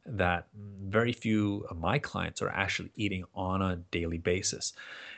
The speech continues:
And so in order to achieve that, we have to have that awareness of the benefits of healthy fat sources and then, and then ensure that each person is digesting them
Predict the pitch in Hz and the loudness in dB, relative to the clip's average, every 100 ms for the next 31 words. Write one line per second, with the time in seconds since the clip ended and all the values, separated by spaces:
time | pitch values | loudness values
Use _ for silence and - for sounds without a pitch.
0 | - 98 95 - 107 104 127 131 - 85 | 0 2 4 4 4 4 2 0 -2 -4
1 | - - 196 196 85 76 95 101 101 98 | -2 0 2 4 2 2 0 0 0 -2
2 | 92 92 95 87 87 98 98 - 85 95 | 2 2 4 2 4 2 2 -2 -4 -6
3 | - 82 110 - 113 110 107 - - - | -4 -2 0 0 0 0 -4 -12 -8 2
4 | 101 101 104 - 101 98 110 107 - 104 | 4 2 -2 0 0 0 0 0 0 -2
5 | 101 90 98 101 98 - - - - 120 | -2 0 -2 -2 -10 -16 -20 -20 -2 2
6 | 117 147 135 - - 117 117 98 - _ | 6 6 4 2 4 4 4 2 -2 _
7 | _ _ _ 117 113 - 104 104 95 87 | _ _ _ -4 -4 -2 -2 0 -2 0
8 | 87 85 101 101 101 87 | 0 2 0 0 -2 -2